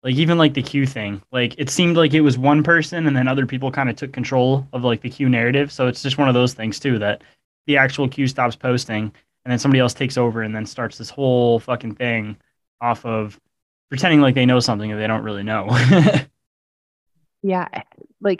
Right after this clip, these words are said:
Speaker 2: that, I mean, I fell for Q for a little bit, not gonna lie. Like,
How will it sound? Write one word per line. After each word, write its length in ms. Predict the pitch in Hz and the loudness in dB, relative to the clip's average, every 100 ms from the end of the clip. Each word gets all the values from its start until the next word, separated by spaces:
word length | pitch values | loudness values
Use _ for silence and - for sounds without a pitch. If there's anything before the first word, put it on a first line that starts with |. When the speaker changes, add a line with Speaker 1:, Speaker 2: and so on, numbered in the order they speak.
| 175 | 2
Speaker 2:
that, 300 | 190 196 190 _ _ | 4 4 2 _ _
I 100 | - | -4
mean, 140 | 175 175 | -2 0
I 160 | 139 | -2
fell 200 | 151 240 | 2 2
for 120 | 247 208 | 2 -4
Q 220 | - 185 | -2 -2
for 120 | 180 | 0
a 60 | 175 | -2
little 200 | 170 170 | 0 0
bit, 240 | 170 - | -2 -2
not 200 | 180 170 | -6 -4
gonna 180 | 165 170 | -4 -2
lie. 340 | 156 160 208 - _ | 0 0 -2 -6 _
Like, 440 | - 175 156 147 | -4 -4 -4 -8